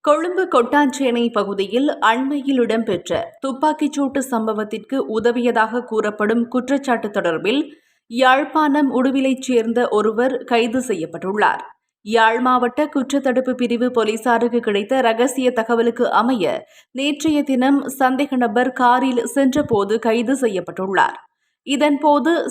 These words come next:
சந்தேக நபரின் காரில் இருந்து வாள், சுமார் ஐயாயிரம் போதை மாத்திரைகள் என்பன கைப்பற்றப்பட்டுள்ளன. மேலும் குறித்த கார் போலி இலக்க தகடுகளை கொண்டிருந்ததும் கண்டறியப்பட்டுள்ளது.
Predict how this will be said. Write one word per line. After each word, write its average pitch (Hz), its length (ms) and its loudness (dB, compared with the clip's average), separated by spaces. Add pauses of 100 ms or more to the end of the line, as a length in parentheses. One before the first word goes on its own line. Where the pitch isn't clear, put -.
சந்தேக 277 380 0
நபரின் 262 460 0
காரில் 240 500 2
இருந்து 233 460 2
வாள், 202 420 4
சுமார் 254 480 2
ஐயாயிரம் 254 680 2
போதை 254 320 2
மாத்திரைகள் 214 580 0
என்பன 220 560 0
கைப்பற்றப்பட்டுள்ளன. 214 960 0 (680)
மேலும் 240 420 2
குறித்த 254 380 0
கார் 247 540 2
போலி 294 360 4
இலக்க 254 280 -2
தகடுகளை 240 600 0
கொண்டிருந்ததும் 226 800 0
கண்டறியப்பட்டுள்ளது. 202 1000 -2